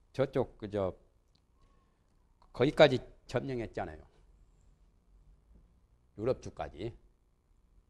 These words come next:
파키스탄 쪽으로. 오성이 취규할 때 연락관민의 재현이 배출이라.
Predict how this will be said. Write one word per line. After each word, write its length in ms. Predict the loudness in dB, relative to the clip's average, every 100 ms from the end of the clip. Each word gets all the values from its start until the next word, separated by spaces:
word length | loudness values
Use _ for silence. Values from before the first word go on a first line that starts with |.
| _ _ _ -20 _ _ _ _ _ _ _ -6
파키스탄 640 | -2 -2 -2 -4 -6 -6
쪽으로. 280 | -12 -16 -20 -20 _ _ _ _ _ _ _ _ _ _ _ _ _ _ _ _ _ _ _ _ -4
오성이 380 | 2 4 4 2 -8 _ _ _
취규할 760 | -8 -4 0 -2 -2 -6 -4 -4 2
때 280 | 4 4 0 -18 -20 -20 -12 -6
연락관민의 800 | 0 0 2 0 -4 -6 -8 -10 -14 _ -12
재현이 440 | -2 0 0 -2 -8 _ _ _ _ -20 -20 -18
배출이라. 500 | -14 -14 -12 -12 -12